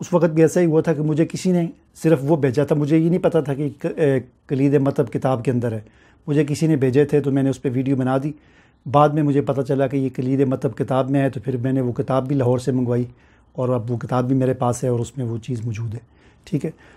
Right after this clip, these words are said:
तो बहरहाल ये हाथों की, अ, लकीरों से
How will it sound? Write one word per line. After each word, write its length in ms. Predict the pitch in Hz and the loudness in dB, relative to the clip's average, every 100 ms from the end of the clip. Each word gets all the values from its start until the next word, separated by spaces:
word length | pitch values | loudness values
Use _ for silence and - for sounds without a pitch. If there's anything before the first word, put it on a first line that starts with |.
| _ | _
तो 60 | 131 | 4
बहरहाल 320 | 170 190 196 - _ _ _ _ 147 | 6 6 4 -6 _ _ _ _ -6
ये 300 | 139 151 143 | 0 0 0
हाथों 380 | 131 143 160 151 | -2 -2 0 0
की, 260 | 151 139 | 0 -2
अ, 800 | 190 - _ _ _ - - - 139 131 127 | -4 -12 _ _ _ -20 -14 -4 0 2 2
लकीरों 440 | 120 127 151 143 | 0 0 2 2
से 380 | 143 139 127 120 | 2 0 0 -2